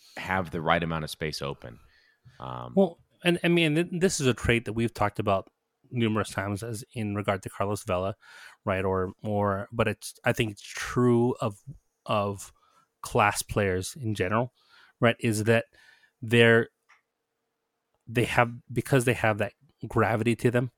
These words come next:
Speaker 2: right? And we talked about it with attackers in, in terms of their ability to draw, draw defenders into space without even having the ball,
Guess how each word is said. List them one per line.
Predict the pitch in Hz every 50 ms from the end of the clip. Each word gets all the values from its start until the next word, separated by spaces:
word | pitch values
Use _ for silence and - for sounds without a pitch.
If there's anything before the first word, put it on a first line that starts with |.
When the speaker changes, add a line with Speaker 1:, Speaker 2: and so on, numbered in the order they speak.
| _ _ _ _ _ _
Speaker 2:
right? | - 110 104
And | 107
we | 110 110
talked | - - 110 110
about | 123 113 110 110 104 104
it | 107 110 - _ -
with | 117 104 104
attackers | - - 110 - - 123 120 - 110 92 98
in, | 95 95 92 -
in | 110 123 113 98
terms | 90 120 113 104
of | 107 98
their | 104 104
ability | 98 101 101 104 104 104 104 107 104
to | 101 - 104
draw, | 101 107 113 110 101 101 101 104 104 104 107 104 101 98 - - - - _ _ _ _ _ _ _ _ _ _ _ - -
draw | 113 - 117 110 107 107 107 104 107 107 107 107 110
defenders | 110 104 117 - - 110 107 107 104 104 101 101
into | 110 117 113 - 117
space | - - - - 107 107 104 - -
without | 117 104 101 98 98 -
even | 110 107 104 104 95
having | - 104 98 98 95 95
the | 92 95
ball, | 98 95 90 85 -